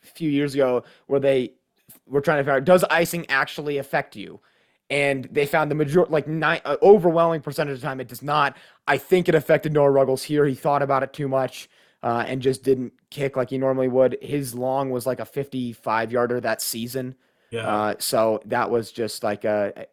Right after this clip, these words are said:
Speaker 1: just unfortunate. I thought it got tipped, which is why it was so bad. And then I watched the slow motion replay back, and he just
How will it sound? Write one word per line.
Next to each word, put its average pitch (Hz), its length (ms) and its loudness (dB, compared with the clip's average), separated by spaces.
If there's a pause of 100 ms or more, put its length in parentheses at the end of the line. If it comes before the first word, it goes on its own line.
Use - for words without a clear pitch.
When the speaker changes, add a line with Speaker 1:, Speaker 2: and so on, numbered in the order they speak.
Speaker 1:
just 123 200 -6
unfortunate. 120 440 -4
I 180 100 4
thought 190 180 2
it 165 40 4
got 127 200 -2
tipped, - 400 -4 (300)
which 165 160 -2
is 151 100 -4
why 160 120 4
it - 20 4
was 160 100 2
so 170 140 2
bad. 170 260 6
And 139 160 -6
then 143 100 -2
I 131 60 0
watched 139 320 0
the 123 140 -4
slow 135 200 -4
motion 127 240 -2
replay 131 280 -2
back, 131 260 -2
and 110 80 -10
he 113 100 -8
just 110 300 -8